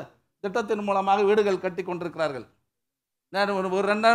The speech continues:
நாளைக்கு முன்பாகவே இந்த செய்தி வந்ததற்கு பிறகு ஐ ஐ டி மூலமாக, அதே போலவே அண்ணா பல்கலைக்கழகத்தின் மூலமாக அந்த தரக்கட்டுப்பாடுகளை, குழுக்களை எல்லா பகுதிக்கும் அனுப்பி அதை ஆய்வு செய்து அப்படி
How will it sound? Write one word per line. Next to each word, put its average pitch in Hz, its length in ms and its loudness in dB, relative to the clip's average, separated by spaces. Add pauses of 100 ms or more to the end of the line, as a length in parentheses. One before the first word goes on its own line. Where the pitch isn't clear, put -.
(140)
நாளைக்கு 233 260 4
முன்பாகவே 220 500 6
இந்த 214 200 2
செய்தி 220 280 2
வந்ததற்கு 196 460 -2
பிறகு 247 240 4 (1080)
ஐ 180 100 0 (120)
ஐ - 60 -4
டி 214 160 -8
மூலமாக, 170 400 -2 (800)
அதே 214 220 2
போலவே 233 300 8
அண்ணா 247 200 8 (1500)
பல்கலைக்கழகத்தின் 226 800 8
மூலமாக 196 420 6
அந்த 175 220 2
தரக்கட்டுப்பாடுகளை, 208 960 6 (680)
குழுக்களை 226 500 6 (440)
எல்லா 262 240 12
பகுதிக்கும் 262 420 8
அனுப்பி 214 300 4 (180)
அதை 175 180 2 (120)
ஆய்வு 240 200 10
செய்து 233 320 10 (520)
அப்படி 190 160 8